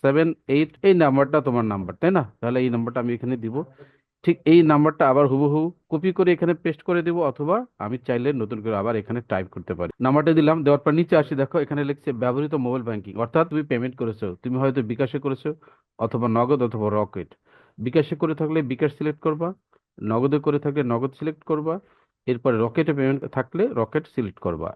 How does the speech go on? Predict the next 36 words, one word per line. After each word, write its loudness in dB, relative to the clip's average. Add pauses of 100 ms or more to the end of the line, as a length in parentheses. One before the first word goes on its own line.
এরপর 2
ডান 0
পাশে 0
দেখো 2
নি-, 0
টাকার 0
পরিমাণ 0
আছে। -6 (120)
তুমি 0
যদি 4
এই 6
কোর্সটি -2
করো, 0
এই -12
কোর্সের -2
ব্যানার 0
দেখো -4
দেখতে -8
পাচ্ছ -6 (260)
চারশো 0
নিরানব্বই 2
টাকা -2
লেখা -2
আছে, -6 (480)
তুমি 2
চারশো 0
নিরানব্বই 2
লিখে -8
দিবা। -10
এরপরে 4 (120)
যে 4
নাম্বার 4
হতে -2
টাকা 0
পাঠিয়েছো, -6
অর্থাৎ 0